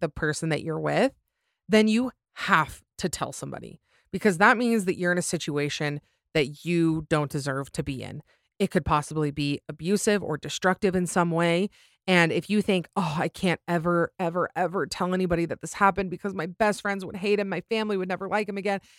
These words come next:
if it's that bad, you gotta tell him. You gotta tell your best friend. Because if it's that level that the rational people in your life who love you, who support you, if you believe that they would not approve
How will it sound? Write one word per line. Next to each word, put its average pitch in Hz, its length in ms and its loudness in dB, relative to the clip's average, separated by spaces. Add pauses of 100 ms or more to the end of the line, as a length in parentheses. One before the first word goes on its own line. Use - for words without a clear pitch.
(240)
if 214 140 4
it's 302 200 2
that 147 480 2
bad, 139 380 -2 (240)
you 165 120 0
gotta 117 240 2
tell - 220 -8
him. 156 140 -10 (400)
You 185 140 0
gotta 135 200 6
tell - 180 -2
your 101 100 -2
best - 220 -6
friend. - 280 -10 (340)
Because 196 300 2
if 190 100 2
it's 214 180 2
that 196 340 6
level 202 500 4 (180)
that 185 200 4
the 170 100 4
rational 196 640 4
people 190 340 2
in 175 80 2
your 175 120 2
life 139 260 2
who 165 160 -6
love 160 300 2
you, 208 220 2
who 165 120 -2
support 165 540 -2
you, 185 260 2 (400)
if 175 180 2 (200)
you 202 320 2
believe 180 560 2
that 151 180 2
they 175 460 6
would 175 240 2
not 156 320 4
approve 151 640 0